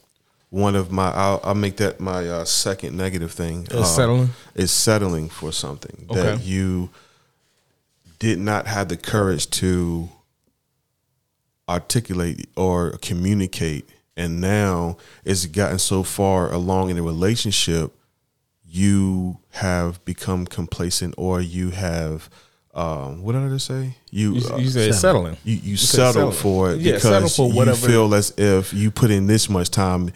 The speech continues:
Speaker 1: then you just have to deal with it. Now you are, um, in a,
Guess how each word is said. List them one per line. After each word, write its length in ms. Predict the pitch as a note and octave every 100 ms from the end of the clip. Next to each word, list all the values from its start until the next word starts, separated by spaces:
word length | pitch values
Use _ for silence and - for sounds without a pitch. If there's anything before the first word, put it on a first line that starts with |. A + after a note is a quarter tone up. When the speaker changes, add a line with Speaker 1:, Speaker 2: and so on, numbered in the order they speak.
| - -
Speaker 1:
then 120 | F#2+
you 100 | F#2+
just 180 | F#2+ G#2
have 120 | F2+
to 60 | E2+
deal 260 | G2 G2
with 160 | F2+ F2+
it. 80 | F2
Now 380 | F#2 G2+ G2
you 360 | F#2 F#2+ G2 F#2
are, 340 | - F2+ F2 E2+ - - - -
um, 720 | F#2+ F2 E2 D#2 C#2+ A#1 F2 - _ _ _ _ _ _ -
in 140 | A2 G2
a, 240 | E2+